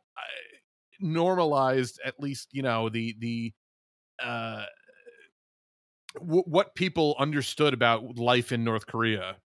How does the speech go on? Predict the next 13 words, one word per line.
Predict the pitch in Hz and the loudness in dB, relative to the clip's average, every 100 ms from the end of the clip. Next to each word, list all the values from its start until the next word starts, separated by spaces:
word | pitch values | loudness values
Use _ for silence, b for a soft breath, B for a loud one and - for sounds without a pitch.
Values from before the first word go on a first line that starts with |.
| - | -8
beyond, | 123 113 104 107 107 104 - | 0 2 2 0 -4 -8 -6
you | |
know, | 110 92 95 98 _ _ - - - | -6 -4 -8 -14 _ _ -20 -20 -6
anything | 123 139 127 123 | 0 0 2 0
that | 117 | 0
we've | 113 107 | -2 4
heard | 175 92 85 _ | 4 2 -4 _
in | 120 | -8
the | 117 | -4
last, | 107 107 107 - - | -2 -4 -6 -10 -10
you | 127 | -6
know, | 110 73 - _ _ | -6 -8 -18 _ _
twenty, | - 113 110 | -6 -4 -4